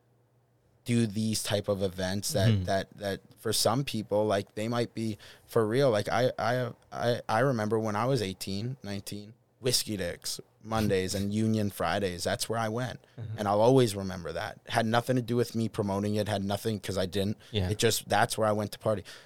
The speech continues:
Speaker 1: Knowing that some people will look at some of your events, like, some people in twenty years from now will be like, "You remember La Roca every Saturday?" You know what I mean? Um,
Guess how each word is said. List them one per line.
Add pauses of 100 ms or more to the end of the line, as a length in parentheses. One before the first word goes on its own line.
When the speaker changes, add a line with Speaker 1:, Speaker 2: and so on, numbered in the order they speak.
(720)
Speaker 1:
Knowing
that
some
people
will
look
at
some
of
your
events, (280)
like, (520)
some
people (260)
in
twenty
years
from
now
will
be
like,
"You
remember
La
Roca
every
Saturday?" (220)
You
know
what
I
mean? (340)
Um,